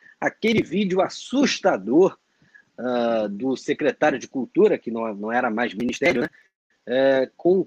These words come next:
cunho extremamente nazista, né? Eu não, eu confesso que não me lembro exatamente o que que, que que era o vídeo, é tanta informação que eu não me lembro, mas eu tenho certeza que a nossa querida Yasmin Mota vai nos lembrar muito bem.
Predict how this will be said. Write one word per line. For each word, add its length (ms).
cunho 400
extremamente 1000
nazista, 760
né? 260
Eu 120
não, 360
eu 80
confesso 420
que 80
não 160
me 120
lembro 360
exatamente 640
o 200
que 180
que, 280
que 180
que 200
era 160
o 40
vídeo, 320
é 140
tanta 220
informação 600
que 80
eu 40
não 120
me 100
lembro, 320
mas 160
eu 100
tenho 180
certeza 520
que 100
a 60
nossa 220
querida 300
Yasmin 300
Mota 340
vai 160
nos 220
lembrar 360
muito 300
bem. 220